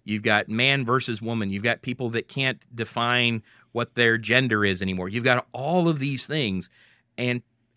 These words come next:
people are in a spot where they feel hopeless. And maybe our culture doesn't become a quote unquote Christian society again,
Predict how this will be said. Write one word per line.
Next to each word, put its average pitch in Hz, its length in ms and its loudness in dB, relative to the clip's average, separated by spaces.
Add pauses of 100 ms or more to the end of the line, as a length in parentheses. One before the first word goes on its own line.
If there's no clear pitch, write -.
(160)
people 180 400 -4
are 139 280 0
in 131 300 0
a 147 100 0
spot 143 420 -6
where 113 140 -2
they 123 180 0
feel 117 260 -4
hopeless. - 840 -6 (480)
And 131 500 0 (260)
maybe 220 440 0
our 120 180 6
culture 131 640 -2
doesn't 123 600 2
become 113 880 0
a 95 360 -2 (380)
quote 120 340 2
unquote 117 540 0
Christian 110 580 0
society 113 500 2
again, 80 340 -4